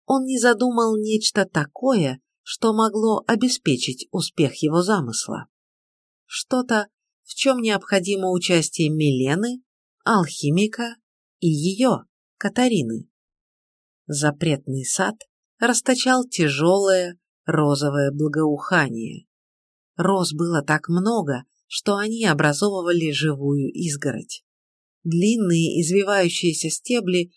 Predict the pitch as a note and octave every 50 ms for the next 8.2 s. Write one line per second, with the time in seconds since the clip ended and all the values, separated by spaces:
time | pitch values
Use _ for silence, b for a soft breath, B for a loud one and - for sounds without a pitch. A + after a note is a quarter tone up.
0 | b b b b b A#3 A3 - C4+ B3+ - A3+ G#3 G3 F#3+ F#3 F3 - - F3
1 | E3+ - F#3 F3+ F3 E3 D#3+ D#3+ F3 G3 A3 G#3+ F3 F3+ F#3 F#3 F#3 F#3 F3+ F3
2 | b b b b b b - - - G#3 G#3 G#3+ A#3+ B3+ B3+ A3 F#3+ F3 - -
3 | - - - - B3 B3 A#3 A3+ A3 G#3 - - E3+ D#3+ D#3+ D3+ D3 C#3 C#3 D3+
4 | E3 E3 D#3+ D#3 C#3+ - - - D#3 D#3 D3 - D#3 D3 C#3+ C#3+ - C#3+ C3+ C3
5 | B2+ B2+ B2 - - - D#3 D#3+ C#3 C3 A2 F2+ - _ _ _ _ _ _ _
6 | _ _ _ _ _ _ - - - E3 C#3+ D3 - - D3 C#3 C#3+ - G#3+ G#3+
7 | - - - D3+ D3+ E3+ E3+ E3 D3+ C#3+ C3 - - F#3 G3 G#3+ G#3 G3+ G3+ G3+
8 | G3+ G3 -